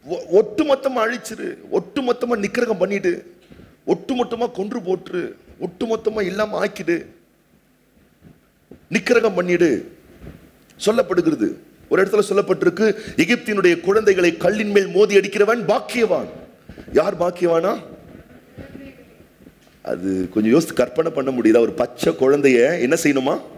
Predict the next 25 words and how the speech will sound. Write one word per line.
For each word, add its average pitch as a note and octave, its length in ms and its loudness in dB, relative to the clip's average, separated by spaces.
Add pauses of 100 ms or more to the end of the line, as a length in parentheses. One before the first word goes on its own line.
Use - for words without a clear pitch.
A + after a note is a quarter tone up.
(1000)
பச்சை C#3+ 380 0
குழந்தை D3 380 2
கல்-, B2+ 260 0
காலை D#3 360 0
பிடிச்சி C#3 320 -6
எதில் C3+ 260 4
அடிக்கணுமா? C#3 640 0
கிரிக்கெட் E3 320 0
பேட் C3+ 240 2
எடுத்து C3 260 0
பால் C#3+ 260 0
அடிக்கிற B2+ 280 2
மாதிரி A#2+ 360 2 (640)
கல் D3+ 280 0
அடிக்கிறவன் D#3+ 440 2
யாரா? D#3+ 480 2 (1040)
பாக்கியவான். - 420 -18 (1800)
இதெல்லாம் D3+ 500 2
படிச்சுட்டு D#3 480 -2
பல D#3 200 2
கேள்விகள் E3 560 0
கேட்டு A#2+ 440 0
அநேகர் C#3+ 420 0
நாஸ்திகராகவே C3+ 720 0
போயிட்டாங்க. A2+ 520 -4